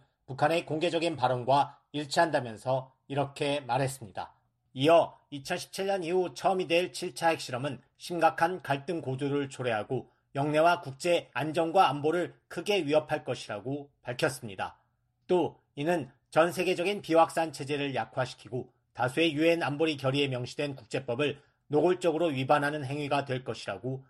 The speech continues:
지적했습니다. 그러면서 북한이 더 이상의 위협적인 핵 활동을 자제하고 진지하고 지속적인 외교에 나설 것을 촉구한다고 말했습니다. 패트릭 라이더 미국 국방부 대변인은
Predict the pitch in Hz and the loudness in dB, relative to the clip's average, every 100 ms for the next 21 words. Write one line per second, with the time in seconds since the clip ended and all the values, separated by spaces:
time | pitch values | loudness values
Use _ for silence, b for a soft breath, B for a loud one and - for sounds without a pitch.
0 | b - 127 147 139 127 107 90 95 - | b -6 2 2 2 -10 -12 -10 -10 -10
1 | _ _ _ _ - 139 131 123 151 139 | _ _ _ _ -2 0 2 4 4 4
2 | B B - 139 170 190 156 170 165 180 | B B -10 -2 0 2 2 2 0 -2
3 | 156 160 165 180 165 180 147 - 190 - | 2 2 2 0 0 -4 -6 -4 -2 -2
4 | 151 160 156 135 120 120 113 101 127 - | -4 -2 -4 -2 -4 0 0 0 -4 -6
5 | b b - 147 139 139 135 160 135 143 | b b -6 -4 2 4 4 0 -2 -4
6 | 151 160 160 135 143 160 160 131 127 123 | -2 -2 -2 -2 0 2 2 0 -4 -4
7 | 117 - 147 139 _ _ - 175 175 180 | -4 -2 -4 -4 _ _ -8 -6 4 4
8 | 143 113 110 127 135 - _ 123 139 147 | 4 -4 -6 -8 -8 -14 _ -2 0 0
9 | - 101 90 - _ _ _ - 165 - | -2 -12 -12 -14 _ _ _ 0 0 4
10 | 190 175 147 165 170 143 120 151 170 139 | 2 4 4 6 6 4 0 -4 -4 -6
11 | 135 156 160 127 127 123 123 151 | -2 -2 -2 -6 -6 -4 -4 -6